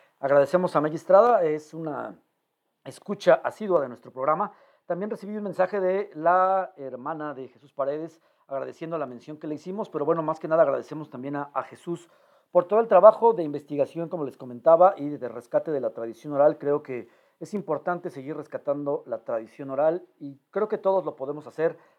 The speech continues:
desde nuestros espacios, desde nuestra, nuestras zonas de, de influencia, o más bien desde, desde nuestras comunidades, desde donde estamos viviendo, podemos hacerlo, podemos escuchar las historias de nuestros abuelos,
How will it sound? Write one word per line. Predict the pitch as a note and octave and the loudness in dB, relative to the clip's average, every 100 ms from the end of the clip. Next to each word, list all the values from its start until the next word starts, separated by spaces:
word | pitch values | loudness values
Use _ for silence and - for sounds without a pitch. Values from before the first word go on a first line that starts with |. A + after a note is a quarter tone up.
| _ | _
desde | C#3+ F3+ F#3 | -8 -2 -2
nuestros | F#3+ F#3+ E3+ | -4 -10 -14
espacios, | B2+ - E3 E3 E3+ D#3+ _ _ _ _ _ _ _ _ | -10 -2 -2 -2 -8 -8 _ _ _ _ _ _ _ _
desde | C3 D#3+ D#3 | -6 -6 -4
nuestra, | D3 D3 C#3+ C#3 B2 A#2 A2 G#2+ _ _ _ _ _ D#3+ | -8 -8 -4 -2 -2 -6 -10 -16 _ _ _ _ _ -18
nuestras | D#3 - C#3+ | -14 -6 -4
zonas | F#3 F#3 F#3 C#3+ | -2 0 -2 -2
de, | C#3+ C3 B2+ B2+ - | -4 -4 -8 -10 -14
de | C#3+ | -14
influencia, | D3 G3+ A#3 C#4 G#3+ | -4 -2 2 4 4
o | |
más | F#3 G#3 | 4 0
bien | A3+ | -4
desde, | F3 E3 - E3 | -10 -12 -6 -4
desde | E3+ D#3 E3 D#3+ | -4 0 2 2
nuestras | D#3+ D#3 D#3 - | 0 2 0 0
comunidades, | D#3 D3+ D3+ F3+ F3 C3 B2+ | -8 -6 4 8 8 4 -8
desde | B2 C#3+ | -10 -8
donde | C#3 | -8
estamos | B2+ F3+ F#3+ F3 | -6 -4 -4 -4
viviendo, | D3 F3 F3 F3+ | -4 -2 0 -2
podemos | C3+ C#3+ D#3 | -2 -6 -8
hacerlo, | D#3+ E3+ F3+ F3 | -2 2 2 0
podemos | C#3+ C#3 D3+ | -2 -6 -6
escuchar | D3 - - D3+ | -16 -16 -8 -4
las | C#3+ | -4
historias | A#2+ D#3 D3+ D3 | -6 -8 -2 -2
de | A#2+ | -4
nuestros | A2+ - A2+ | -14 -18 -12
abuelos, | A2+ D#3+ D#3+ D3+ | 0 2 2 0